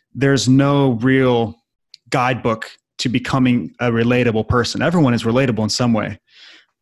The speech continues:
But my piece of advice is, you know, we say things like, "Be human," have this relatable thing, like, all these things. Just look around for, for what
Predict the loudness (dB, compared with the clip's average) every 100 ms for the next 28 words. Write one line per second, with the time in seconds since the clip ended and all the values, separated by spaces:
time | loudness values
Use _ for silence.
0 | _ -2 0 0 2 2 0 0 0 0
1 | 0 0 0 0 0 -4 -8 _ _ _
2 | _ _ 0 2 2 2 2 2 2 2
3 | 0 0 2 2 2 4 4 2 0 0
4 | -2 -4 -16 -20 _ _ _ -14 -4 -2
5 | 0 -2 0 0 2 0 -4 -2 0 0
6 | 0 0 -2 -2 -4 -6 -2 0 2 0
7 | 0 0 0 -2 -10 _ -4 0 0 2
8 | 2 2 2 0 -2 -2 -2 -2 -2 0
9 | 2 2 0 -2